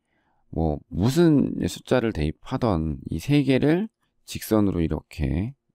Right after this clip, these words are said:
이어버리면 여기는, 얘는 평면이 되면 평면. 평면. 그러니까 평면이란 뜻은, 어, 그 딱딱한 그냥 유리면,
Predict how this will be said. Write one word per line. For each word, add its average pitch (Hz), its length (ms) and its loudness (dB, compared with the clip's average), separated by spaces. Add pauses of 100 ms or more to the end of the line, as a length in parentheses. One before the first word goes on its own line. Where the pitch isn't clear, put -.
(140)
이어버리면 92 760 0 (1400)
여기는, 92 460 4 (160)
얘는 113 360 2 (200)
평면이 208 420 0
되면 62 280 -4
평면. 82 360 -6 (1040)
평면. 127 380 0 (400)
그러니까 - 200 -20
평면이란 180 540 2
뜻은, 101 400 0 (800)
어, 78 400 -6 (640)
그 - 100 -16 (100)
딱딱한 - 600 -4
그냥 110 160 -8 (360)
유리면, 98 580 0